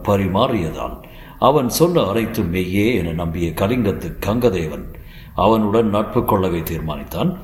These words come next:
கொள்ளையை முன்னிட்டே இளைய பல்லவன் கடல் மோகினிக்கு தனது துணை பெற வந்திருக்கிறான் என்பதை அறிந்து கொண்டதால் மட்டுமன்றி, தாங்கள் இருவர் கூட்டுறவால் ஏற்படக்கூடிய பெரும் லாபத்தை அவன்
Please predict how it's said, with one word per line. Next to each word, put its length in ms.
கொள்ளையை 480
முன்னிட்டே 600
இளைய 240
பல்லவன் 420
கடல் 320
மோகினிக்கு 440
தனது 320
துணை 300
பெற 200
வந்திருக்கிறான் 640
என்பதை 360
அறிந்து 320
கொண்டதால் 580
மட்டுமன்றி, 680
தாங்கள் 520
இருவர் 500
கூட்டுறவால் 720
ஏற்படக்கூடிய 960
பெரும் 400
லாபத்தை 580
அவன் 260